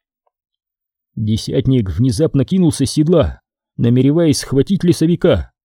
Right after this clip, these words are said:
но тот был настороже, пригнулся, скользнул на лыжах вниз во враг, и прежде чем кашинцы успели вытащить луки, скрылся за деревьями. «Скорей, ребята, скорей!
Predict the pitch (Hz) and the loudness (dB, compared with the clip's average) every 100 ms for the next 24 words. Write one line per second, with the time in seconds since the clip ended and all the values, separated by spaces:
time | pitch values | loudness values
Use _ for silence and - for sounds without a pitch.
0 | _ _ _ - 110 110 185 180 196 185 | _ _ _ -6 -2 -2 -2 -2 0 0
1 | 175 - 175 131 208 156 80 - 127 117 | 0 0 0 2 2 2 0 -6 -4 0
2 | 143 165 - 156 117 71 _ _ _ - | 0 0 2 2 2 -2 _ _ _ -16
3 | - 139 123 147 214 165 214 160 139 90 | -2 0 2 2 2 4 4 2 2 2
4 | 214 143 - 139 147 208 127 - _ _ | 4 2 2 0 4 2 0 -6 _ _
5 | _ _ - - 110 - 175 92 131 - | _ _ -6 -4 -2 0 0 0 -2 0
6 | 135 185 - 135 - 78 69 _ _ _ | -2 0 0 -2 -2 -6 -8 _ _ _
7 | - 117 - 170 151 143 - 135 120 143 | -6 -6 -2 2 2 2 0 0 0 2
8 | 214 - 82 - _ _ _ - - 131 | 2 2 -2 -6 _ _ _ -16 -6 0
9 | 202 208 190 120 160 226 202 143 113 71 | 0 2 2 2 2 4 4 2 0 -6
10 | - _ _ _ _ _ _ - - 123 | -14 _ _ _ _ _ _ -10 -4 -2
11 | 151 180 185 190 185 202 185 180 156 113 | 2 2 4 4 4 4 2 2 2 2
12 | 165 202 233 180 110 69 | 0 2 4 4 0 -4